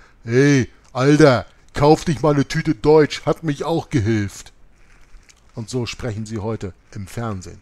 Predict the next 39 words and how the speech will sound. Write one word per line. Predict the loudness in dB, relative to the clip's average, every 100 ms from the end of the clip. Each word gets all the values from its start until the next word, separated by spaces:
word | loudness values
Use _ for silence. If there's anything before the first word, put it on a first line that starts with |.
| -18
Da | -14
kann | -10 -8
einem | -8 -10
doch | -12
nur | -14 -14
schlecht | -14 -14 -16
werden. | -18 -20 -20 _ _ _ _ -20 _ _ _ -20 -12
Und | -12 -12 -16 _ -14
zum | -10 -6
besseren | -6 -6 -10
Verständnis, | -10 -6 -6 -6 -10
ich | -12 -10
war | -10
damals | -8 -8 -10
auch | -12 -14
erst | -14 -14 -18 -20 -20 -20 -20 -20 -18
vierzehn, | -8 -8 -8 -12
fünfzehn, | -10 -10 -10 -10 -10
sechzehn | -8 -10 -10 -14
Jahre. | -10 -10 -10
Das | -12 -14
führe | -10 -10
ich |
mal | -10 -12
eben | -10
zu | -6
meiner | -6 -8 -10
Entschuldigung | -10 -6 -6 -6 -10 -12
an. | -12
Ich | -12 -12
hatte | -12
damals | -10 -8 -10
noch | -10
eine | -10
andere | -8 -8 -8 -8
Gesinnung | -8 -8 -6 -6
als | -6 -8 -12 -14
heute. | -16 -14 -16 -16 -20 _ _ _
<laughs> | -6 -6